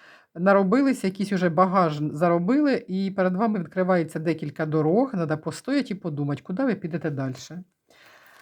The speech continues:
Водолійчики, імператриця. Ну, водолій, завтра все в ваших руках. Врата багатства, врата задоволення, врата матеріальних цінностей і благ, вам відкрито все. Імператриця —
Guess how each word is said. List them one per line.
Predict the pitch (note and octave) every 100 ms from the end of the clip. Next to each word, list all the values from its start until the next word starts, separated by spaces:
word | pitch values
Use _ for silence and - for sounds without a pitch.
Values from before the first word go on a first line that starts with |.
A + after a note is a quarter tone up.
| -
Водолійчики, | F3+ G#3+ C#4 E4 A3 F#3 - A3+ A3 B3+
імператриця. | A#3+ G3 F#3+ F#3+ F#3+ D#3 C#3 C3 C#3
Ну, | E3 B3+
водолій, | C#4 C#4+ A3+
завтра | D3 B3 B3+
все | B3 - C#4+
в |
ваших | B3+ B3 A#3+ B3+
руках. | A#3+ C4+ C4 - - -
Врата | D3 F#3 F#3+ C4 C4+ -
багатства, | E3 F#3+ G3 C4+ C4+ - A3
врата | F#3 G3 - G#3+ G#3 E3
задоволення, | E3 F3+ F#3 B3 A#3+ A3 A3 G#3+ G#3 G#3 - - - -
врата | F3 G3+ A3+
матеріальних | G#3 G3+ F3+ F#3 F3+ -
цінностей | - A3+ G#3 F#3 - D#3
і | E3
благ, | D3+ G#3+ A#3 E3+
вам | F#3+ G3
відкрито | D#3+ - E3+ F3
все. | D#3 - C3+ B2 - _
Імператриця — | D#3+ D3+ D#3+ D#3+ F#3+ B3+ - G#3+